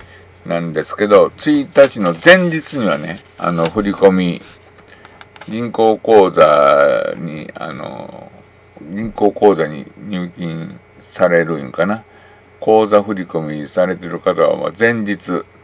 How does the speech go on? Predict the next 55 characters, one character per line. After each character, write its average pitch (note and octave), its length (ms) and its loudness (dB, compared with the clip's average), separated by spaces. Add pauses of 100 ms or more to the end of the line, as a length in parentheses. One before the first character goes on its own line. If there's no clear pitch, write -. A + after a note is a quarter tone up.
(120)
ま G#2+ 200 2
あ、 F#2+ 100 2
だ F2+ 240 -2
か F2+ 120 2
ら、 D2 240 2 (540)
え D#2 1040 -6
ー、 C#2+ 60 -14
七 G#2+ 340 0
月 G2 420 2
一 F#2+ 440 -6
日 - 360 -4
の D#2 240 -10
前 F2 140 -8
日 E2+ 200 -10
と F2 80 -8
い D#2 60 -6
う C#2+ 80 -10
こ E2+ 100 -6
と A2+ 120 0
は、 G2 120 8
六 F#2 320 0
月 F2 300 0
の C#2+ 180 -10 (180)
末、 - 220 -8 (800)
末 - 180 -8
に、 D#3+ 240 -4 (560)
一 - 200 -6
日 G#2 240 -4
前、 F2 320 0 (280)
末 - 160 -12
に B2+ 240 -8 (220)
お E2+ 80 -14
金 F2 220 -2
が D#2 100 -2
入 C#2+ 120 -8
っ - 20 -20
て - 160 -8
る D#2 100 -10
と E2 120 -10
い D2+ 40 -6
う C#2 60 -12
こ - 100 -16
と C#2+ 80 -8
で C2 80 -10
す - 160 -8
わ。 - 80 0 (840)
だ G#2+ 140 0
か F#2+ 140 6
ら、 E2 180 2
そ F#2+ 140 -6
の、 F2 320 -4 (640)
そ - 160 -2
れ B2 60 2
も G2 120 0
ね、 D#2 220 -8